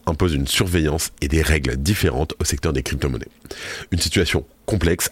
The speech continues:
à laquelle l'Inde tente d'importer un cadre réglementaire unifié du haut de son siège de la présidence du G vingt. Mais cette volonté politique de clarification se heurte pour le moment à de nombreux obstacles. Et c'est la raison pour laquelle le meilleur maître étalon de la tendance répressive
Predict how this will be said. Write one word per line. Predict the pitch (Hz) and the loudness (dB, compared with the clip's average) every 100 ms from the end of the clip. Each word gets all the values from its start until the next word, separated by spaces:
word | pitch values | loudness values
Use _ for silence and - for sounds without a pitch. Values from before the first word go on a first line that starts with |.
| - | -2
à | 90 | 0
laquelle | 85 76 67 - | 0 0 -2 0
l'Inde | 85 82 90 - | 2 2 2 0
tente | - 87 | 0 2
d'importer | 85 73 76 90 | 2 0 -2 0
un | 76 | 0
cadre | 73 85 67 | 0 0 0
réglementaire | 76 82 82 82 69 - | 0 2 0 0 -2 -2
unifié | 104 104 90 - 78 - - - | 2 2 2 0 -2 -2 -12 -8
du | 80 85 | -2 2
haut | 92 | 2
de | |
son | 78 67 | 2 0
siège | 65 87 78 | 0 0 0
de | |
la | 65 | -2
présidence | - 73 76 80 73 | 0 0 2 0 0
du | 69 | 0
G | 64 71 | 2 0
vingt. | 62 - _ | 0 -6 _
Mais | 95 | -2
cette | - 104 | 0 2
volonté | 101 98 87 | 4 4 2
politique | 76 98 - - - | 2 0 0 -6 -4
de | - | -2
clarification | 87 98 92 - 87 80 78 - - - | 2 2 2 2 0 2 0 -4 -10 -8
se | - 101 - | -2 0 2
heurte | 92 - - - | 0 -2 -14 -4
pour | - | 2
le | 110 | 4
moment | 101 85 80 - - - | 4 4 2 -2 -10 -2
à | 101 | 2
de | 90 | 4
nombreux | 90 101 95 90 | 4 4 4 4
obstacles. | 80 - 60 - - _ - | 2 0 -4 -4 -14 _ -2
Et | |
c'est | 110 117 | 0 2
la | 92 101 113 117 | 4 4 4 2
raison | 101 98 78 73 - - | 2 0 2 -2 -4 -6
pour | 98 | 0
laquelle | 87 - 73 80 - | 0 2 0 0 0
le | 90 | 2
meilleur | 90 95 101 92 71 | 4 4 4 4 2
maître | 78 85 - - | 0 0 -2 -2
étalon | 95 85 82 | -2 0 0
de | 76 | 0
la | 69 | 0
tendance | - 90 85 | 0 0 0
répressive | - - 80 - 73 | -2 -2 -2 0 -2